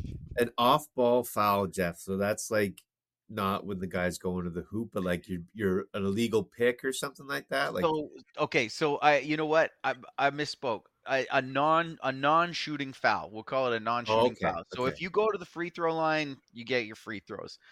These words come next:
Speaker 2: But anything that's a non-shooting foul is, is, I guess, what I meant to say. So it's a, it's,
Speaker 1: Cool.
Speaker 2: it's definitely an offensive thing, right? So if you're, uh, at, like, the,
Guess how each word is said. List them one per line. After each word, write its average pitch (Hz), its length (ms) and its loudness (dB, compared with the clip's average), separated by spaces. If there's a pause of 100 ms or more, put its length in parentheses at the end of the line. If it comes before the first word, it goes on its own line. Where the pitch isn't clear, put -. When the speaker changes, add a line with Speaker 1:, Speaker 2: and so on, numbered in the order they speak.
(160)
Speaker 2:
But 120 120 4
anything 160 400 -2
that's 147 240 0
a 131 60 -8
non-shooting 123 680 0
foul 92 340 -2
is, 92 140 -8
is, 92 260 -8
I 95 100 -2
guess, 95 240 -4
what 95 160 -4
I 90 60 -2
meant 90 220 -8
to 98 60 -12
say. 80 220 -6
So 98 220 -4
it's 98 120 -6
a, 104 220 0
it's, - 140 -4
Speaker 1:
Cool. 110 160 2
Speaker 2:
it's 90 120 2
definitely 160 360 0
an 151 120 -2
offensive 120 560 0
thing, 90 260 -6
right? 98 300 0
So 104 240 -4
if 101 160 -6
you're, 117 260 2
uh, 98 200 4 (600)
at, 107 200 -2
like, 107 200 0 (120)
the, 107 260 -2